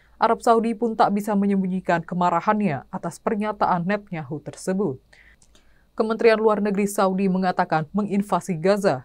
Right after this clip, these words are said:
yang merupakan pengungsian terakhir ratusan ribu warga sipil yang dipindahkan karena agresi brutal Israel akan ada konsekuensi serius.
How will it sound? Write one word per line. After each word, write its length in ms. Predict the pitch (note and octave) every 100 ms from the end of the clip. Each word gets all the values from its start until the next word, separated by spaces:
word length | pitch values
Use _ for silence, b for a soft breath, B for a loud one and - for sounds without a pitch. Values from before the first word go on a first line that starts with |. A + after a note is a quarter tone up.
| -
yang 160 | F#3
merupakan 400 | F3+ F3 F#3 F3+
pengungsian 560 | F#3 A#3 A3 A3+ G#3+ F#3+
terakhir 400 | F#3+ E3+ F3 E3+
ratusan 480 | G3+ G3 G3 F3 D#3+
ribu 320 | F3 E3 D#3+
warga 240 | D#3+ E3
sipil 480 | D#3 - G#3+ G3+ C3 -
yang 160 | E3+ D#3+
dipindahkan 640 | D#3 F3+ F3+ - E3+ E3
karena 320 | G#3 G3+ G3+ -
agresi 400 | F#3+ E3+ E3+ F3
brutal 400 | D3+ E3 E3+ D3+ -
Israel 560 | D#3+ - A3+ D3+ -
akan 320 | - E3+ D#3 -
ada 300 | F3+ E3+ -
konsekuensi 720 | G#3+ F#3 - - E3 D#3 D3
serius. 640 | - F#3+ G3+ C3 - -